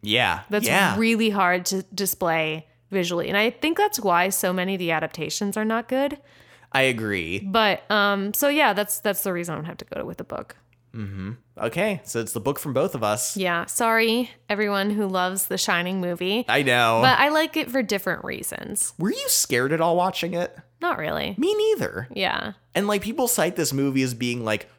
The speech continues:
Speaker 1: truly horrifying and one of the best horror movies of all time.
Speaker 2: There's
Speaker 1: And
Speaker 2: some,
Speaker 1: I'm like,
Speaker 2: like, jumpy moments. But
Speaker 1: Yeah, but it's not, I don't know, it's not that scary. Like, it's effective at building the suspense of the scene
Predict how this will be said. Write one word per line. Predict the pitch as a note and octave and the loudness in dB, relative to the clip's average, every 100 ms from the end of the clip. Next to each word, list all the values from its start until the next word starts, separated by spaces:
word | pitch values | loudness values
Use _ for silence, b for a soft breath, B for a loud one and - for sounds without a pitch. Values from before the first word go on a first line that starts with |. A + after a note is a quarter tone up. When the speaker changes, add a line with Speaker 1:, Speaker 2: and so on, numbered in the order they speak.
| _ | _
Speaker 1:
truly | - - D3 F#3+ F3+ | -8 -2 0 2 2
horrifying | D#3+ F#3 E3+ B2 A#2 G2+ F#2+ | 2 2 2 2 2 2 0
and | G2+ | -2
one | A#2 | -2
of | C3+ | -2
the | B2+ | 0
best | A#2+ C3+ - | 0 0 -2
horror | C#3 C3+ C#3 | -2 0 0
movies | C3 C3 B2 | -2 -2 -2
of | C3 | 0
all | A#2+ | 0
time. | - C#3+ | 0 -2
Speaker 2:
There's | F4 | 0
Speaker 1:
And | A4 | 2
Speaker 2:
some, | |
Speaker 1:
I'm | G4 | 2
like, | B3 | 2
Speaker 2:
like, | F#3 | 0
jumpy | - F#3 G3+ - | -2 -2 -4 -6
moments. | A2 G#2+ G#2+ G3+ G#3 - | -8 -8 -8 -6 -4 -4
But | E3 | 0
Speaker 1:
Yeah, | E4 F4+ F4+ E4+ | 0 2 2 2
but | F4 | 0
it's | E4+ - | -4 -4
not, | A4 A#4 - _ _ _ _ | -4 -4 -10 _ _ _ _
I | - | -6
don't | A4+ D3 | -4 -2
know, | D#3+ C3+ | 0 -2
it's | - | -4
not | G#3+ - | -6 -2
that | F#4 | -4
scary. | - - G3 B2+ G2+ F2+ | -2 -4 -4 -4 -4 -6
Like, | F2 F#2+ F#2+ - _ _ | -4 -4 -4 -10 _ _
it's | D#3 - | -2 -2
effective | D3 - D#3+ - F3 | -4 0 -2 0 -2
at | C#3 - | -2 -2
building | G#2+ A#2+ C3+ | -2 0 -2
the | A2+ | -2
suspense | - F#2+ - F#2 A2+ - | -6 -6 -4 -4 -4 -4
of | A#2+ | -6
the | G2+ | -4
scene | - F#2 F2+ A2+ D#3+ | -4 -4 -6 -6 -8